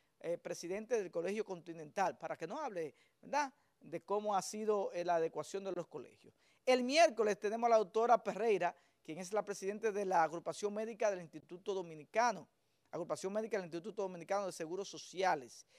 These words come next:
El jueves, ay, ay, esta se le va a gustar a la juventud. El jueves tenemos a Yelena Solano, nuestra hermana Yelena Solano de Univisión, del espacio El Gordo y la Flaca, que tuvo una exclusiva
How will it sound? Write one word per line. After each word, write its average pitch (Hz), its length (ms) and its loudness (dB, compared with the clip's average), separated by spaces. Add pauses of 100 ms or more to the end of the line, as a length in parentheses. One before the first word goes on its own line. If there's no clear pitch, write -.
(260)
El 233 200 6
jueves, 240 680 12 (120)
ay, 208 440 4 (360)
ay, 214 500 8 (800)
esta - 140 -8
se 214 80 0
le 220 60 0
va 208 60 0
a 185 40 -2
gustar 180 400 -4
a 151 80 -6
la 147 100 -4
juventud. 139 480 -16 (680)
El 240 140 4
jueves 311 280 8
tenemos 311 380 0 (100)
a 254 160 8
Yelena 262 400 0
Solano, 226 580 4
nuestra 180 280 -6
hermana 208 280 -2
Yelena 226 320 -2
Solano 226 480 0
de 214 160 -2
Univisión, 208 840 2 (420)
del 185 420 -4
espacio 196 440 -2
El 190 80 -2
Gordo 202 220 -4
y - 20 -10
la 226 100 2
Flaca, 165 420 0
que - 260 -4 (140)
tuvo 285 260 -2
una 294 140 -2
exclusiva 220 840 -4